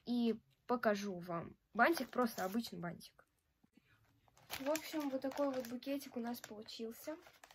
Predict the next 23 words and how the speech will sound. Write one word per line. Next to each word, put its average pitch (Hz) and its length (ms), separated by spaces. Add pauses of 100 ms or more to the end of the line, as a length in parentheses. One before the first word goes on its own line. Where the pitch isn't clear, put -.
(1300)
Такой 262 240
вот 262 240
крутой. 226 680 (640)
Вот 233 80
такой 269 300
вот 240 160
бантик 240 400
я 220 160
сделала. 285 680 (300)
Решила 254 300
сделать 226 280
такой 220 240
барашек 208 640
прям 254 300
сильный. 233 540 (300)
Ну, 320 140 (200)
вот 269 120
так 277 220
вот 254 100
это 240 200
выглядит. 233 580 (640)
Очень 247 320
мило. 302 440